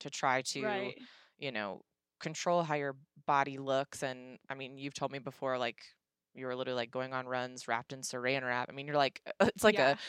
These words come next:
Speaker 1: like a
Speaker 2: <laughs> Yeah.
Speaker 1: pro wrestler, like, trying to, like, get down to his, like, class weight, you know?
Speaker 2: <laughs>
Speaker 1: And,
Speaker 2: Yes.
Speaker 1: um, so my question was gonna be,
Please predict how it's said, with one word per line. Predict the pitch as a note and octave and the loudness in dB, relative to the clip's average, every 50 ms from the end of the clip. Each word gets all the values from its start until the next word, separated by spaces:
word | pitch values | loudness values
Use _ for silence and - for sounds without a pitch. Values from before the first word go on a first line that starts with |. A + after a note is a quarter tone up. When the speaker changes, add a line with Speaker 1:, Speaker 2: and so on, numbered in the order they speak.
| - - - | -10 -4 -2
Speaker 1:
like | F3+ F3 | 0 2
a | F3 - | 4 4
Speaker 2:
<laughs> | - - | 6 8
Yeah. | B3 F3+ | 10 12
Speaker 1:
pro | F3 E3+ | 12 12
wrestler, | D#3+ D#3 D3+ D#3 - - E3+ D#3 D3 D3 C#3+ D#3+ | 10 10 10 8 8 8 6 8 8 10 10 10
like, | D#3+ D#3 E3 - | 10 10 10 8
trying | - - G#3 - - E3 G#3 | 8 10 10 10 10 8 4
to, | F#3 | 4
like, | G3 G3+ E3+ - | 4 6 4 4
get | D#3+ - - F#4 | 6 4 4 6
down | E4+ F#3+ E3 D#3+ E3 E3 | 8 10 10 10 10 8
to | E3 E3 | 6 6
his, | F#3 F3 D#3+ - | 6 6 6 6
like, | - - - | 4 2 2
class | - E3+ D#3 D3+ E3 E3+ - | 6 8 10 10 10 8 6
weight, | D3+ B2+ B2+ - | 4 4 4 4
you | - D3 | 2 0
know? | C#3 C#3 C#3+ - | 0 0 0 -2
Speaker 2:
<laughs> | - F4+ E4 D#4 D#4 E4 G4 G#4 - | -4 -6 -4 -2 -4 -4 -4 -2 0
Speaker 1:
And, | D#3 E3 D#3+ D#3 D3+ D3+ D3 - A3 F#3+ - | 2 4 4 4 2 -2 -4 -4 -4 -2 0
Speaker 2:
Yes. | |
Speaker 1:
um, | - E3 D#3 D3 C#3+ C#3 C#3 C3 - _ _ _ _ _ - D#3+ - - | 0 2 2 2 2 0 -4 -12 -16 _ _ _ _ _ -20 -14 -12 -4
so | - - G3+ E3 D3+ | 4 6 8 8 8
my | C#3 C3+ C#3 | 6 2 0
question | - - F3+ F3 - F#3 | 0 0 -2 0 0 -2
was | E3 D3 - | -4 -6 -6
gonna | C#3+ C3+ B2 | -6 -6 -8
be, | B2+ C3+ C3 B2+ B2 B2 B2 - | -6 -6 -4 -4 -4 -4 -6 -8